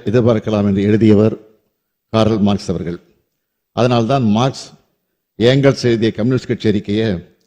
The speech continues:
முதன் முதலாக தமிழில் மொழிபெயர்த்து ஆயிரத்தி தொள்ளாயிரத்தி முப்பத்தி ஓராம் ஆண்டே வெளியிட்டார் தந்தை பெரியார் அவர்கள். அத்தகைய மாமேதை மார்க்ஸ் அவரது உருவச்சிலை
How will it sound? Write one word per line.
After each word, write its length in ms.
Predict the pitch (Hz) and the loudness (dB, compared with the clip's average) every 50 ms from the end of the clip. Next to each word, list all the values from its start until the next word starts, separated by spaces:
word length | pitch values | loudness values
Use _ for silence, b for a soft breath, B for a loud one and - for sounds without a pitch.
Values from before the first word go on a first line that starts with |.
| _ _ _ _ _ _ _ _ | _ _ _ _ _ _ _ _
முதன் 240 | 113 117 123 123 127 | -2 0 0 0 2
முதலாக 360 | 127 127 123 123 117 131 127 | 0 0 0 0 0 0 0
தமிழில் 400 | - - 113 123 127 123 120 107 | 0 0 0 0 0 0 0 0
மொழிபெயர்த்து 520 | 110 113 117 123 117 110 101 - 120 113 98 87 85 - _ _ _ _ _ _ _ _ _ _ - | 0 2 2 2 2 0 -2 -2 -4 -4 -2 -4 -6 -10 _ _ _ _ _ _ _ _ _ _ 0
ஆயிரத்தி 480 | 107 127 135 135 131 131 - - 123 117 | 2 4 6 6 6 4 2 4 2 2
தொள்ளாயிரத்தி 500 | 110 - 120 110 113 120 113 107 - 113 104 | 2 4 2 4 4 4 2 2 0 0 0
முப்பத்தி 260 | 101 - 131 123 - 123 | 0 0 -2 -2 0 0
ஓராம் 260 | 113 107 107 104 107 | 0 0 2 2 2
ஆண்டே 220 | 107 101 95 101 107 117 - - _ | 2 2 2 0 -2 -2 -4 -8 _
வெளியிட்டார் 520 | 107 104 107 110 110 92 - 107 107 101 - - | -2 0 2 2 0 2 2 2 2 2 0 -2
தந்தை 260 | - 101 95 98 90 | -4 0 2 2 2
பெரியார் 400 | - - 92 107 104 98 92 90 | 2 2 4 4 4 4 4 2
அவர்கள். 300 | 82 87 80 73 90 - - _ _ _ _ _ _ _ _ _ _ _ _ _ _ _ _ _ _ _ | 0 -2 -4 -4 -8 -10 -10 _ _ _ _ _ _ _ _ _ _ _ _ _ _ _ _ _ _ _
அத்தகைய 380 | 110 110 - 135 123 113 110 107 | -6 -2 0 0 2 2 2 2
மாமேதை 460 | 104 107 120 139 143 139 135 127 123 110 101 - 110 | 2 0 0 0 2 4 4 4 4 2 0 -2 -2
மார்க்ஸ் 260 | 110 127 131 - - 123 | -2 0 -2 -2 -2 -2
அவரது 200 | 110 107 110 101 | -2 0 0 0
உருவச்சிலை 460 | 104 107 117 113 107 - 107 95 104 | 0 2 2 2 2 2 0 2 2